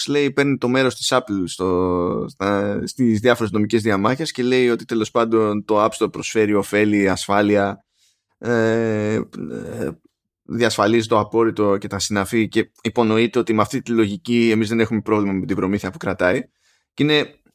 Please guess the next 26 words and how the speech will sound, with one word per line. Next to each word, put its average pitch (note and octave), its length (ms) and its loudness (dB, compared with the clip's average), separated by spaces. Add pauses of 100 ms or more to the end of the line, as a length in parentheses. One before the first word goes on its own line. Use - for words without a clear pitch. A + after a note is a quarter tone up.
(340)
αυτό - 240 -4
είναι C3+ 80 2
κωμικό C3 340 0
ποικιλοτρόπος, A#2+ 640 -2
γιατί A2+ 560 0
η G#2+ 100 2
Roblox A#2 200 2
ως - 180 -6
εταιρεία A2+ 320 0
μπαίνει A2+ 200 2
μέσα A#2 240 0
με G#2 80 0
χίλια. F#2 440 0 (2250)
Οπότε, A#2 280 -2
σε A#2 60 2
σχέση C3+ 260 2
με B2 100 2
άλλες C#3 240 4
εταιρείες, A#2+ 340 2
έχει C#3+ 120 -6
μεγαλύτερη C#3+ 400 2
ανάγκη G#2 280 2
να G2+ 100 0
μην G2+ 100 0
πληρώνει G2 300 2
προμήθεια. F#2+ 540 -2